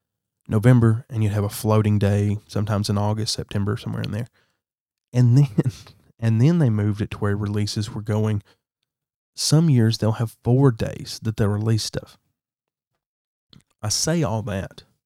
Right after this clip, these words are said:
to say, when you have four different, and, and, s-, and I know that,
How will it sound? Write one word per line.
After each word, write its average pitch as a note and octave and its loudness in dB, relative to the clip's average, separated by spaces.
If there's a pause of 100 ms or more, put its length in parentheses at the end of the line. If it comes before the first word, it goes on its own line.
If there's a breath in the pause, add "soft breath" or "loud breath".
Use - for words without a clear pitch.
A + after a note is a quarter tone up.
to A2 -8
say, G2+ -4 (1000)
when A#2 -2
you D3+ 0 (140)
have A2+ -4
four A#2 -2 (520)
different, A#2+ -4 (480)
and, A2+ -4
and, A#2+ 0
s-, - -2
and B2+ -2
I C3 2
know B2 4
that, A2 -2